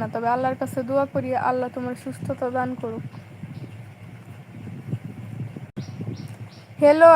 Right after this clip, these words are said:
আকিবুর রহমান, হাই, হাই আকিবুর ভাই, কেমন আছেন বলেন? আচ্ছা, কেউ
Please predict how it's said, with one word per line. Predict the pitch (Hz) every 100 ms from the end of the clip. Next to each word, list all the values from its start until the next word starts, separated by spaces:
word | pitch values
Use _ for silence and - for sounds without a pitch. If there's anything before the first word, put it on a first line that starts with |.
| 302
আকিবুর | 302 320 311 294
রহমান, | 294 285 262 269
হাই, | 254 269
হাই | 302 302 311
আকিবুর | 320 302 277
ভাই, | 277 277
কেমন | 277 277
আছেন | 269 277 269
বলেন? | 254 220 214
আচ্ছা, | 269 330
কেউ | 311